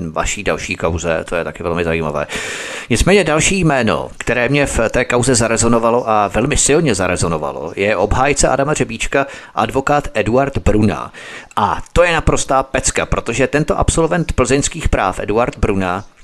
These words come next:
patří do stáje špičkových advokátů vedle jmén jako Vít Široký, který třeba hájil kmotra Tomáše Hrdličku, anebo Romana Janouška, tu Vietnamku, kterou srazil autem, tak, eh, třeba tu zase hájil Josef Lžičář,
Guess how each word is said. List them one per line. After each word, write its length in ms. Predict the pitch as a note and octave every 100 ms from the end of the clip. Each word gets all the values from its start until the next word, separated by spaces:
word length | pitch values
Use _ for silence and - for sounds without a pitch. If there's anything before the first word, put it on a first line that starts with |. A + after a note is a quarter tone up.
| - -
patří 400 | B2+ - D3+ C#3+
do 120 | C3
stáje 360 | - B2 C3+ C3+
špičkových 600 | - A2 - B2+ C#3 -
advokátů 640 | A2 G#2 - G2+ G2 G2+
vedle 280 | F2 F#2+ A2+
jmén 380 | G#2+ G#2+ A2 A2+ -
jako 420 | G2 - G2+ E2
Vít 140 | A2+ A2+
Široký, 640 | - G#2 F#2+ - C2 - - - - -
který 260 | - A2 G#2+
třeba 240 | - A2+
hájil 320 | F#2+ G2+ F#2+
kmotra 440 | F#2 G2 G2 - F#2
Tomáše 480 | - G2+ A2 - G#2
Hrdličku, 560 | G2+ G#2 F#2 - G2+
anebo 220 | F#2+ F#2
Romana 260 | F#2+ G2 G2
Janouška, 640 | G2 A#2 C#3 - G#2 D2+ -
tu 160 | F#2
Vietnamku, 720 | E2+ E2+ G2+ - A2+ A2+ G#2
kterou 480 | F#2+ - G2 F#2+ F2+
srazil 420 | F2+ A2 G#2 A2 F2+
autem, 400 | G#2 G2+ G2 F#2+
tak, 240 | F#2+ -
eh, 140 | G2+ F#2+ F2+
třeba 220 | - F#2+
tu 120 | G#2
zase 220 | G2 -
hájil 480 | F#2 G2 G2 G#2 G2 F#2
Josef 360 | F#2 - -
Lžičář, 720 | G2 F#2 F2+ G2 - G2+ -